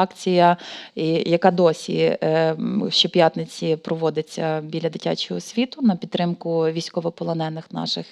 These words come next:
і з Азовсталі, е, ми залучали волонтерів з інших країн. Е, в першу чергу дівчата рекомендували, е, своїх, е, близьких і рідних, е, які задіяні в волонтерстві за кордоном.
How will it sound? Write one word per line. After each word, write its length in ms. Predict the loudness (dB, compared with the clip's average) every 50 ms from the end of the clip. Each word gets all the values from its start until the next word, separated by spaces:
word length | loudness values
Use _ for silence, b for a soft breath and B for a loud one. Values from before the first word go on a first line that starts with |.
| -10
і 340 | -8 -6 -4 -4 -2 -2 -2 -2 -4
з 120 | -4 -6
Азовсталі, 680 | -6 -4 -4 -6 -6 -4 0 2 4 4 4 2 0 -2 B B B B B B B B B B
е, 640 | 0 2 4 4 6 6 6 6 4 4 4 2 0 B B B _ _ _ _ _ _
ми 400 | 0 4 6 8 8 8 8 6 4 B B B B B
залучали 1040 | -2 4 4 4 4 4 0 0 2 4 6 6 6 6 6 6 6 4 4 2 0 0
волонтерів 640 | 0 0 2 2 0 0 2 4 4 4 4 2 0
з 220 | -6 -10 -18 -10 -6
інших 640 | -4 -2 0 0 0 0 0 0 0 -2 -6 -18 _ _ -2
країн. 480 | 0 2 2 2 2 0 -4 -4 -6 -8 B B B B B B B B -6
Е, 220 | -2 0 0 0 0
в 120 | -2 -2
першу 300 | -2 0 0 0 0 0
чергу 300 | 0 2 4 4 4 4
дівчата 480 | 4 2 -2 0 2 2 2 4 2 2
рекомендували, 720 | 0 0 -2 -2 0 0 0 2 4 6 6 6 6 6
е, 420 | 6 6 4 4 2 2 2 2 0
своїх, 560 | -2 -4 -4 0 2 4 4 2 2 -2 -4 -2
е, 240 | 2 2 4 2 2
близьких 680 | 0 -2 0 2 2 2 2 0 -2 -2 -2 -2 0 -2
і 40 | -4
рідних, 560 | -4 -4 -6 -4 2 4 4 4 2 0 -4
е, 220 | -4 -2 0 0
які 300 | 0 -2 -2 -2 -2 -2
задіяні 460 | -2 0 0 2 2 2 2 2 0
в 40 | -2
волонтерстві 600 | -2 -2 -2 -2 0 0 0 -2 -2 -6 -12 -10
за 120 | -8 -8 -8
кордоном. 520 | -8 -8 -6 -4 0 4 4 4 4 2